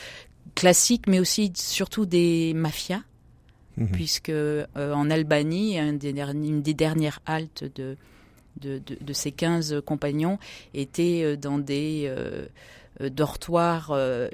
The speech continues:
Speaker 1: épouvantables, euh, tenus, euh, par des mafias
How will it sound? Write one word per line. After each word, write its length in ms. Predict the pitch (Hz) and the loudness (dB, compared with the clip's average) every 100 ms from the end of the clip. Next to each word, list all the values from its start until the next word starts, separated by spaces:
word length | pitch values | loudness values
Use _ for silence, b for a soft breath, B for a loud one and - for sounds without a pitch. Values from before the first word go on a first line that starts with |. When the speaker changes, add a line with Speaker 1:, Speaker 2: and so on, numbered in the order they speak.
| - | -4
Speaker 1:
épouvantables, 960 | 156 - 156 151 143 160 170 180 156 | -6 -4 0 0 2 0 0 0 0
euh, 260 | 143 135 135 - - - - | 0 0 -2 -6 -16 -14 -4
tenus, 480 | 160 156 165 165 151 | 0 2 0 0 0
euh, 160 | 135 | -2
par 180 | - 139 | -4 -4
des 120 | 143 | 0
mafias 720 | 139 135 - 160 156 160 156 | 0 -2 -4 -4 -2 -2 -4